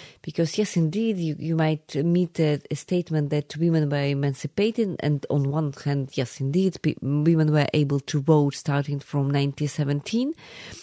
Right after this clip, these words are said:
which was not the case in most European countries. For example, in France, if you compare with Simone de Beauvoir and France, which is the motherland of this feminist movement,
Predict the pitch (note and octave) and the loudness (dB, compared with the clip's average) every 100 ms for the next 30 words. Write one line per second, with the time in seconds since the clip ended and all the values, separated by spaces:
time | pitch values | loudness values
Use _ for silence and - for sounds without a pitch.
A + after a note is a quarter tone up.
0 | - F3 - D#3 D#3+ C#3 D3+ - E3 D#3+ | 0 0 2 4 4 4 0 4 4 4
1 | - D#3 D#3 E3 D#3+ C#3+ - D3+ C#3 D#3 | 4 4 8 6 6 2 -2 0 2 2
2 | D3 C#3+ E3 D#3+ D#3+ - - C3 C3+ C#3 | 0 2 -2 0 -4 -6 -2 0 2 2
3 | D3 C#3 C3+ - F#3+ F#3 D#3 C3 C3+ - | 4 2 2 4 6 6 4 -2 0 0
4 | C3+ D3 C#3 B2+ C3+ - - D#3+ F3 E3 | 2 2 2 0 -2 0 4 6 8 6
5 | D3 C#3 C#3+ C3 C3+ - - _ _ _ | 4 2 2 2 0 -10 -20 _ _ _
6 | - D3 C#3 - E3 E3 - B2+ - C#3+ | 0 2 2 6 6 6 2 -4 -2 2
7 | C#3 D3+ C#3+ C3 B2+ - - - C#3 - | 6 6 6 4 2 -2 -4 -4 -2 0
8 | E3 D3 C#3 D#3+ F3+ F3 D3 D3 | 2 2 -2 -2 0 2 0 -2